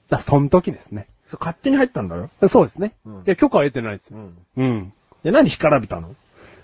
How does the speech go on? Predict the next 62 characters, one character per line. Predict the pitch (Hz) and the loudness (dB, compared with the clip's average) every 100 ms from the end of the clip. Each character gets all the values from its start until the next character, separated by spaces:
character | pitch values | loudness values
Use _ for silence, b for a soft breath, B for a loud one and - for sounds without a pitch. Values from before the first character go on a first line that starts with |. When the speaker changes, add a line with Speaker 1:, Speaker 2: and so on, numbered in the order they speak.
| b | b
Speaker 1:
い | 208 | 2
や | 226 262 240 | 4 2 2
ー。 | - 240 | 2 2
Speaker 2:
台 | 226 | 2
所 | 240 254 | 0 0
の | 247 | 4
方 | 247 | 2
と | 151 | 2
か | 123 | -2
逃 | 123 | -2
げ | 131 | -2
り | 123 | -2
ゃ | |
よ | 95 | -4
か | 90 | -8
っ | |
た | 82 | -12
じ | 85 | -18
ゃ | |
ん。 | 85 | -20
Speaker 1:
い | _ 233 | _ 0
や、 | 208 | 2
台 | 262 302 | 2 4
所 | 320 330 | 4 6
の | 294 | 8
方 | 302 | 8
と | 202 | 6
か | 143 | 0
ね、 | 131 180 - | -2 -4 -2
そ | 147 | 0
の | |
水 | 156 180 175 226 | 4 4 4 2
場？ | 269 - _ _ | 2 -2 _ _
Speaker 2:
う | 110 | -16
ん。 | 98 | -6
Speaker 1:
水 | 180 202 262 | -6 -4 0
場、 | 269 | 2
水 | 226 226 | 2 0
場 | 254 | 0
に | 240 | 0
逃 | 214 | 0
げ | 240 | 0
れ | 190 | 2
ば | |
よ | 156 | 2
か | 147 | 0
っ | |
た | 123 | -2
ん | |
で | 110 | -6
す | |
け | 135 | 0
ど、 | 139 107 90 - | 2 0 -6 -10
Speaker 2:
う | |
ん。 | 196 | -4
Speaker 1:
挟 | 233 | 0
ま | 226 | 0
っ | |
ち | - | -4
ゃ | - | -14
っ | |
て。 | _ | _